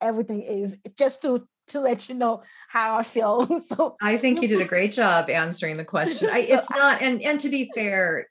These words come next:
Speaker 2: y-, so every, every guest we have on the podcast, we will ask them, you know, what, how do they think we got here? What do they think is the solution? Which I'm gonna ask you in just a second. What you
Speaker 1: <laughs>
Speaker 2: think
Speaker 1: You
Speaker 2: is
Speaker 1: see
Speaker 2: the
Speaker 1: it, I'm
Speaker 2: solution. Just
Speaker 1: like,
Speaker 2: heads
Speaker 1: "I
Speaker 2: up
Speaker 1: don't know."
Speaker 2: there.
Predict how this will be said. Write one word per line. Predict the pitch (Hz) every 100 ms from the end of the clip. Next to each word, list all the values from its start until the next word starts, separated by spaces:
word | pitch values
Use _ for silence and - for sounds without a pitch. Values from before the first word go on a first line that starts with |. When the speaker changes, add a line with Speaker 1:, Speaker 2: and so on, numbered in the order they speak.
| _
Speaker 2:
y-, | 139 190 208
so | -
every, | 254 254 254 247 202
every | 233 233 247
guest | 208 185 180 -
we | 170
have | 160 156 156 156
on | 156 160 160
the | 160 - -
podcast, | 151 - 165 160 -
we | 208 220
will | 208 185 160
ask | 165 165 165 -
them, | 165 160 160 160 _ _ _ _ _ 180
you | 165
know, |
what, | 160 165 190 -
how | - 185 190
do | 226
they | 277 415 427
think | 277 214 202
we | 180
got | 170 151 147
here? | 147 151
What | 135 170 208
do | 254 254
they | 208 254 339
think | 349 233 190
is | 170
the | 165
solution? | 160 - 160 156 - 156
Which | 160
I'm | 170
gonna | 165 147
ask | 156 156
you | 165
in | 156
just | 156
a | 160
second. | - 151 156
What | 151
you | 170
Speaker 1:
<laughs> |
Speaker 2:
think | 269
Speaker 1:
You | 277
Speaker 2:
is | 311
Speaker 1:
see |
Speaker 2:
the | 269
Speaker 1:
it, | 190
I'm | 180
Speaker 2:
solution. | 202 190
Just | 208
Speaker 1:
like, | 247
Speaker 2:
heads | 208
Speaker 1:
"I | 196
Speaker 2:
up | 165 160
Speaker 1:
don't |
know." | 151
Speaker 2:
there. | 139 -